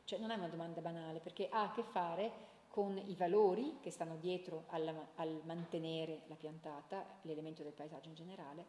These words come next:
e quindi anche alle prospettive della sua conservazione. Fino a che quei valori resteranno validi e i soggetti che, eh, condividono quei valori saranno attivi,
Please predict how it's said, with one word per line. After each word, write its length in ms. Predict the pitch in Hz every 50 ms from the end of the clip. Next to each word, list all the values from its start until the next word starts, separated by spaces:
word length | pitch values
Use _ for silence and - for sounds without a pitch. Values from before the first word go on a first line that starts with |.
| - - - - - - - - - - - _ _ -
e 160 | - 214 214
quindi 540 | - - 240 226 226 226 220 226 247 247 -
anche 360 | - 180 180 190 190 - 214
alle 300 | 190 180 175 180 180 180 - - - - - - -
prospettive 600 | - 185 175 - - 170 - - 240 254 226 185
della 160 | 165 160 156
sua 140 | 156 - 165
conservazione. 800 | 160 - 170 - 170 156 151 160 165 - - 160 147 151 151 143
Fino 200 | 147 - 226 220
a 40 | 202
che 100 | 220 208
quei 140 | - 220 214
valori 360 | 190 190 185 202 208 220 208
resteranno 500 | 185 190 - - 190 180 185 185 190 185
validi 480 | 180 185 180 196 214 240 233 269 339 381 - - - - - - - - - - - -
e 120 | - 202
i 60 | 196 190
soggetti 580 | 196 - 190 170 - 196 196 214 202 208 196
che, 320 | - - 180 175 175 - - - -
eh, 180 | - 175 170
condividono 500 | - - 185 170 196 202 196 208 196 190
quei 140 | 185 202 180
valori 460 | 170 185 175 185 190 185 180 175 170 - - - - - - - - - -
saranno 400 | - - - 185 180 185 185 180
attivi, 680 | 175 175 - - - 208 202 202 190 254 302 - -